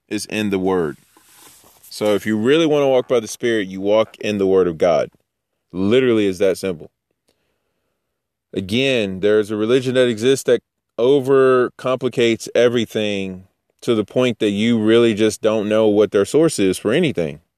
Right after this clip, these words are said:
So what's your source for the Sabbath being moved to Sunday? Where literally in the Bible does it tell us that? Silence.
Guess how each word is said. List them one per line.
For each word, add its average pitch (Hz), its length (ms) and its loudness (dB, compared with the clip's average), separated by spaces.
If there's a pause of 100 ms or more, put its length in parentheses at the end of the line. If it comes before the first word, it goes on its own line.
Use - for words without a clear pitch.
(1700)
So - 100 -16
what's 131 240 2
your 156 140 0
source 156 400 0
for 120 380 2
the 107 100 -6
Sabbath 127 420 0
being 110 220 -4
moved 110 220 0
to 101 80 -8
Sunday? 90 480 -2 (1000)
Where 127 200 2
literally 135 560 0
in 123 80 -4
the 110 80 -6
Bible 110 380 -2
does 101 120 -2
it 90 120 -10
tell 104 200 0
us 87 120 -4
that? 73 220 -6 (4000)
Silence. - 680 -4